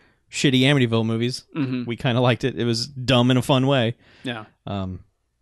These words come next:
Speaker 1: but I, I just thought there were times he didn't put the camera in the right place. Like, it was so, like, first of all, they slow down way too much of the movie. Like, the slow-mo
Speaker 2: Oh, yeah,
Speaker 1: is,
Speaker 2: the fake
Speaker 1: is
Speaker 2: slow-mo is
Speaker 1: dumb.
Speaker 2: bad.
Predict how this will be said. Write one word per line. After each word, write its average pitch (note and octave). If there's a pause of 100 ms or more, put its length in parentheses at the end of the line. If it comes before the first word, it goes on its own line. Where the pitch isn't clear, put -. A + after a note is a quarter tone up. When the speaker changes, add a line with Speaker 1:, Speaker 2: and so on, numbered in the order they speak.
(360)
Speaker 1:
but -
I, C#4
I -
just -
thought A#3+
there A3
were G#3+
times A3
he A#3
didn't A3+
put A3
the -
camera C#4+
in A#2
the G2
right F#2
place. -
Like, B2 (260)
it F3+
was F3+
so, - (180)
like, G#3+ (240)
first -
of A#3
all, E3
they F#3
slow A3
down E3
way C#3+
too C#3+
much B2
of A#2
the A2
movie. F2+
Like, A#2
the B2
slow-mo F3
Speaker 2:
Oh, D#3
yeah, -
Speaker 1:
is, A#2+
Speaker 2:
the -
fake D3+
Speaker 1:
is B2
Speaker 2:
slow-mo A#2+
is A#2+
Speaker 1:
dumb. C3+
Speaker 2:
bad. F2+